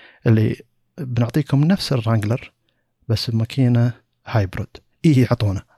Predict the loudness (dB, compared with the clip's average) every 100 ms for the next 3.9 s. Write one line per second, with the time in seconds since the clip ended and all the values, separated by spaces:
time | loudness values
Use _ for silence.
0 | -8 -6 -4 -2 -2 -2 _ -8 -6 -4
1 | 0 0 2 0 -2 0 0 0 0 -4
2 | -6 -8 -4 -6 0 2 4 2 2 2
3 | 2 -4 -10 _ _ 2 4 6